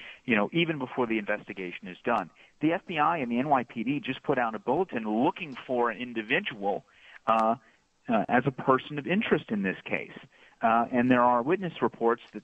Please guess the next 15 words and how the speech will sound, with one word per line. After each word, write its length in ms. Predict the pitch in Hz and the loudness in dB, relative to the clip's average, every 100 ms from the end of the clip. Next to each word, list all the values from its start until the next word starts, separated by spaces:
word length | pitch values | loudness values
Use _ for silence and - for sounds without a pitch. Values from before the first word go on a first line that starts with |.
| _ | _
that 240 | - 110 - | -2 -2 0
this 140 | 123 127 | -2 -2
attacker 460 | 110 117 123 113 | -4 -2 -2 -4
was 140 | 113 101 | -4 -2
known 300 | 117 117 135 | 0 0 2
to 80 | 127 | -2
travel 420 | - 127 139 131 | 0 2 2 0
with 160 | 110 120 | -6 -8
a, 60 | |
gr-, 140 | 110 98 - _ - | -2 -2 -4 _ -10
a 80 | 113 | -2
number 240 | 117 120 | 0 2
of 100 | 139 135 | 2 2
other 260 | 170 208 | 2 2
individuals. 560 | 120 101 87 - 80 | 2 -4 -8 -10 -14